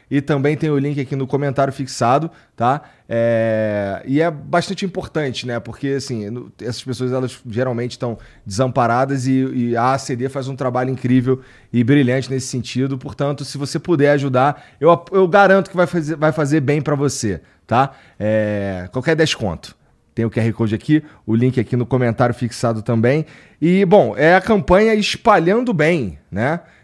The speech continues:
Esse projeto aí que já tem mais, mais de nove unidades espalhadas pelo Brasil. Então, ajuda aí que você vai, você vai ficar mais feliz também,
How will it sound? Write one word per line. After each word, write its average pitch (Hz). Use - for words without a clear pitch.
Esse 143
projeto 139
aí 139
que 131
já 135
tem 135
mais, 143
mais 151
de 151
nove 185
unidades 135
espalhadas 127
pelo 127
Brasil. 110
Então, 156
ajuda 120
aí 131
que 131
você 113
vai, 120
você 135
vai 165
ficar 143
mais 131
feliz 110
também, 95